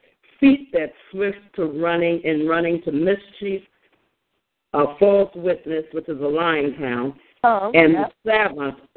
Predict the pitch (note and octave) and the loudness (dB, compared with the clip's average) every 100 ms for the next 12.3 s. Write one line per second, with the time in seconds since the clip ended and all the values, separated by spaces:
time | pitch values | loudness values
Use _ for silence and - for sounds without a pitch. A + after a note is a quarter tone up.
0 | - D#3 C3 B2 D#3+ E3 D#3+ - _ _ | -2 -2 -2 -4 -2 -2 -2 -8 _ _
1 | _ _ _ D3+ D3 C3+ C3+ - B3 G3+ | _ _ _ -6 -2 -2 -2 2 2 2
2 | - - - F#3 F3+ D3+ B2+ D#3+ - - | -2 -10 -4 0 0 -2 -8 -10 -6 -6
3 | - D#3 C#3 C3+ C3+ C3+ C#3+ C#3+ C#3 A2+ | -4 -4 -6 -8 -10 -4 -2 -4 -6 -6
4 | D3+ D3 - A#2+ - - - C#3+ - - | -2 -2 -4 -12 -14 -18 -10 -8 -6 -8
5 | F#3+ - C3 A#2+ C#3+ E3+ F3+ F3+ - _ | -6 0 0 0 -6 -12 -14 -20 -20 _
6 | _ _ _ - G3+ F#3 F3 F3 F3+ _ | _ _ _ -2 0 0 -4 -10 -16 _
7 | _ _ _ G#3 F3+ C#3 D3 C#3 F#3+ F3 | _ _ _ -10 -2 -2 0 -6 -6 -2
8 | E3+ D#3+ D#3+ D#3 - C3+ D3 D#3 D#3+ E3 | 0 4 4 2 -2 -4 -2 0 0 -2
9 | - E3+ D3+ D3 D3 D3+ F#3 F3 D#3+ D3 | -4 -4 -2 -2 -4 -6 0 2 4 0
10 | C#3 C#3+ - E3 D3+ C#3+ B2 D3+ C#3 B2+ | -6 -10 -4 0 0 -2 -6 -4 -2 -4
11 | B2 - _ _ C3+ B2 F3 D#3+ D#3+ - | -8 -16 _ _ -6 -2 2 2 0 -4
12 | C3+ A#2+ | -6 -6